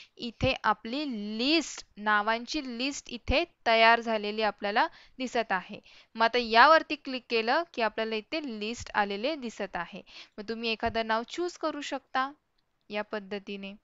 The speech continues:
ओके, आता समजा, अ, मला अजून एखादी नावं वाढवायची असतील,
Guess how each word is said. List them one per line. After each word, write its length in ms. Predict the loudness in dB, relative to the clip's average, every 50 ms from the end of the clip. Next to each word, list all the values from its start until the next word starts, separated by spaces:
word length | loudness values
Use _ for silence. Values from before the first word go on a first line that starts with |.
| _ _ _ _ _ _ _ _ _ _ _ _ _ -4
ओके, 300 | -2 -2 0 0 0 -2 0 0
आता 200 | -2 0 2 0
समजा, 580 | 2 4 2 2 2 2 0 2 2 4 2 0 -2 -2
अ, 400 | -2 2 4 4 6 4 4 4
मला 320 | 4 4 4 6 6 6
अजून 400 | 6 6 6 6 6 4 0 0
एखादी 400 | 0 0 2 2 0 0 0 2
नावं 360 | 4 6 6 6 6 6 4
वाढवायची 500 | 6 6 4 4 2 0 -4 -6 -6 -6
असतील, 380 | -6 -6 -6 -8 _ -18 -18 -16